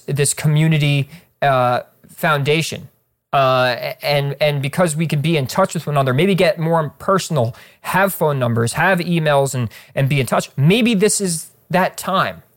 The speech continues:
And will we look back on this time at the beginning of, say, this new little chapter of,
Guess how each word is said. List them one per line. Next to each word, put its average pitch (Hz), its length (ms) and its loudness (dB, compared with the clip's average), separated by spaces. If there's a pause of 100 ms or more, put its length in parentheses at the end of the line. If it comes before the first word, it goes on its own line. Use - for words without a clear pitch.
(120)
And 151 260 2
will 170 80 2
we 185 120 2
look 175 240 0
back 170 240 0
on 180 100 -2
this 190 140 -2
time 196 340 0
at 170 80 0
the 135 80 -2
beginning 143 480 0
of, 147 180 -2
say, 160 200 0
this 143 280 -2
new 156 140 2
little 147 360 2 (280)
chapter 151 540 0
of, 131 160 -2